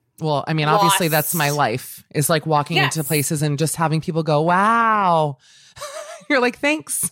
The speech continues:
Speaker 2: And I wear heels, so I'll sometimes
Speaker 1: Mm.
Speaker 2: be, like, six four, six five. Like, I'm so tall. But yeah, it was very, um, interesting,
Speaker 1: I'm
Speaker 2: to
Speaker 1: really
Speaker 2: say the
Speaker 1: laughing.
Speaker 2: least.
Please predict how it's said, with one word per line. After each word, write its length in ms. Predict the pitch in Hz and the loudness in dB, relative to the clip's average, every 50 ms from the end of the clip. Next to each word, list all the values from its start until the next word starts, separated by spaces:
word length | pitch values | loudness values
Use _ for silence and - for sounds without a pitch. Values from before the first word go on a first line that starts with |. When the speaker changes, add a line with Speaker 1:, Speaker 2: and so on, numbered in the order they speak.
| - | -6
Speaker 2:
And 260 | - 269 277 294 330 339 | -4 -2 -2 -2 0 -2
I 100 | 330 311 | -4 -4
wear 200 | 277 269 254 247 | -4 -4 -6 -6
heels, 640 | 254 - 285 262 196 170 170 180 - 254 - 240 - | -6 -8 -8 -4 -2 -2 -2 -4 -6 -10 -12 -14 -12
so 120 | - 285 254 | -8 -4 -2
I'll 280 | 240 233 233 247 - - | 0 2 2 0 -2 -4
sometimes 440 | - 262 269 269 277 254 143 139 | -12 -12 -10 -8 -8 -6 -6 -6
Speaker 1:
Mm. 60 | 127 120 | -8 -10
Speaker 2:
be, 80 | 123 | -12
like, 160 | 196 185 180 - | -12 -14 -14 -14
six 280 | - - - - - | -16 -16 -14 -16 -16
four, 320 | - - 202 185 180 180 180 | -14 -12 -12 -10 -10 -12 -14
six 300 | - - 170 - - - | -16 -18 -20 -20 -16 -10
five. 580 | - 302 370 359 214 170 160 165 170 208 214 | -6 -4 -4 -2 -2 -2 -2 -2 -4 -6 -8
Like, 140 | 196 196 190 - | -12 -12 -12 -12
I'm 140 | - 185 180 | -14 -14 -14
so 380 | - - - - - 247 269 | -14 -12 -12 -10 -10 -10 -10
tall. 300 | 269 - 214 151 160 180 _ - - - - - _ - | -10 -10 -10 -10 -10 -12 _ -18 -20 -20 -20 -18 _ -10
But 120 | 285 262 | -8 -4
yeah, 160 | 277 262 220 - | -2 0 -2 -2
it 160 | - 226 247 240 | -4 -8 -12 -12
was 180 | 269 277 240 220 | -14 -14 -16 -16
very, 640 | - - 233 226 226 233 247 285 302 302 302 - - | -18 -12 -8 -8 -8 -8 -8 -10 -10 -10 -12 -14 -16
um, 560 | - 214 208 208 202 202 190 185 175 170 165 151 _ - | -18 -16 -16 -16 -16 -16 -18 -18 -18 -18 -20 -20 _ -14
interesting, 880 | 202 190 185 - - - - - - - - - - 85 95 95 - _ _ _ _ _ - | -12 -12 -12 -12 -14 -16 -16 -16 -14 -14 -14 -12 -12 -14 -14 -14 -18 _ _ _ _ _ -16
Speaker 1:
I'm 180 | - 147 151 151 | -12 -10 -8 -6
Speaker 2:
to 80 | 165 170 | -4 -4
Speaker 1:
really 100 | 185 170 | -2 -2
Speaker 2:
say 40 | 143 | -2
the 40 | 143 | -2
Speaker 1:
laughing. 380 | 147 143 - 147 127 120 117 131 | -2 -2 -4 -4 -4 -4 -6 -8
Speaker 2:
least. 380 | - 440 - - - - - | -10 -10 -10 -10 -10 -12 -14